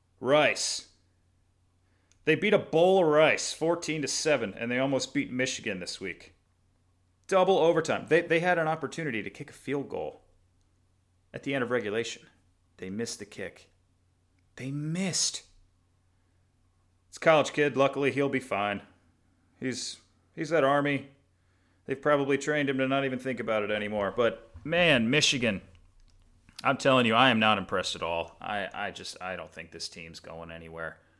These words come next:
Uh, the other team that I'm very disappointed in, who I had a little bit of high hopes for, was Washington.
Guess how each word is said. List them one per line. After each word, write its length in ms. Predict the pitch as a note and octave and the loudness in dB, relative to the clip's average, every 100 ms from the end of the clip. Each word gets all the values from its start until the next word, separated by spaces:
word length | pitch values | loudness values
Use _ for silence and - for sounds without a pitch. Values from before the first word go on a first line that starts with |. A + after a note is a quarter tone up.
| _ _ - | _ _ -6
Uh, 280 | G#2 G2+ G2 | -2 -2 0
the 120 | A#2 | 0
other 140 | B2+ | 0
team 320 | B2 A2 G#2 | -2 -4 -2
that 120 | G2 F#2+ | -2 -2
I'm 140 | F2+ | -4
very 320 | - F#2+ F#2+ | -4 -2 -2
disappointed 640 | F2 - - - E2 D#2+ D#2+ | -4 -10 -14 -14 -10 -8 -8
in, 240 | D#2+ D#2 - | -10 -12 -12
who 300 | F2+ E2 D#2+ | -10 -8 -6
I 60 | E2+ | -6
had 220 | A2 A2 | -4 -4
a 40 | |
little 200 | F#2+ F#2+ | -4 -6
bit 120 | F2 D#2+ | -6 -8
of 80 | |
high 160 | E2+ E2 | -8 -10
hopes 320 | E2+ D#2+ - | -10 -14 -14
for, 340 | - D#2+ D#2+ - _ _ _ _ - | -12 -10 -12 -14 _ _ _ _ -14
was 160 | G#2 G#2 | -12 -10
Washington. 840 | G#2+ C#3 E3+ - - - - | -6 -4 -4 -6 -8 -18 -20